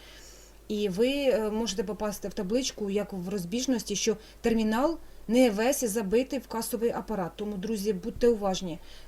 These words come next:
Кеш, тобто налічку,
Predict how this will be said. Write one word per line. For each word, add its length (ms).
Кеш, 420
тобто 760
налічку, 640